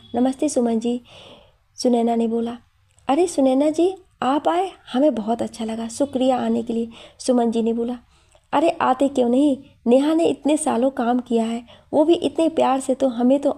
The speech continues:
आना ही था," सुनैना ने बोला। "चलिए हम आपको लड़के के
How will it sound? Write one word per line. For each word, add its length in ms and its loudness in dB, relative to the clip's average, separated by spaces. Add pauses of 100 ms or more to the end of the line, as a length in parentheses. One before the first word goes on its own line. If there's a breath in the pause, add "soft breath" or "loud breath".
आना 220 0
ही 180 -2
था," 220 -8 (120)
सुनैना 380 0
ने 120 -4
बोला। 260 -8 (640 loud breath)
"चलिए 240 6
हम 300 2
आपको 340 0
लड़के 480 0
के 260 0